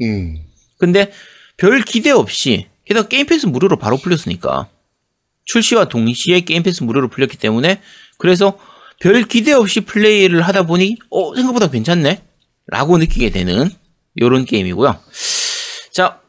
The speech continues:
Speaker 2: 어, 스퀘어닉스에서 퍼블리싱했기 때문에 아무래도 그 예전에 비해서는 좀 투자를 많이 받았겠죠.
Speaker 1: 네.
Speaker 2: 제작 환경상 제-, 쪽, 그래서 여러 가지 신경 쓴 부분들이나 그래픽적인 부분에서 약간 신경 쓴 부분들이 좀 보이기는 해요.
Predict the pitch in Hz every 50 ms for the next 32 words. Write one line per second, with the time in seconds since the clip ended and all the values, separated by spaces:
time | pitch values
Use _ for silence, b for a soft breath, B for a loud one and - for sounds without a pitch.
0 | _ _ - 208 208 208 208 202 196 - - 302 294 302 302 - - - 240 233
1 | 220 208 196 190 175 185 - - 180 170 185 180 - 170 156 139 - - - 120
2 | 113 123 160 170 151 120 104 - - - 135 165 190 220 220 185 196 185 175 170
3 | 160 151 143 135 123 113 107 98 92 - - - _ - - 127 120 - _ _
4 | - - 117 117 127 151 226 240 233 190 143 143 131 123 131 123 110 104 - 110
5 | 104 101 202 - - 208 202 180 131 98 95 107 120 123 - - - - 156 175
6 | 180 175 - 87 - - 98 135 - _ - 117 110 104 98 95 87 82 80 80
7 | 78 - _ - 113 123 127 123 113 113 113 113 110 104 95 98 - - - -
8 | - - - - - - - 131 123 123 165 156 139 - - B B B B B
9 | B B B B B 120 123 135 175 196 202 247 254 226 226 208 - - 220 220
10 | 247 247 240 226 254 240 233 226 233 214 214 170 143 127 117 110 - - 170 190
11 | 190 - - - - 147 131 127 117 120 123 117 110 104 110 107 - - 135 135
12 | - 185 190 214 220 208 233 226 220 220 208 220 202 190 156 131 117 - - 113
13 | 107 - 156 202 214 196 165 120 104 107 110 101 80 76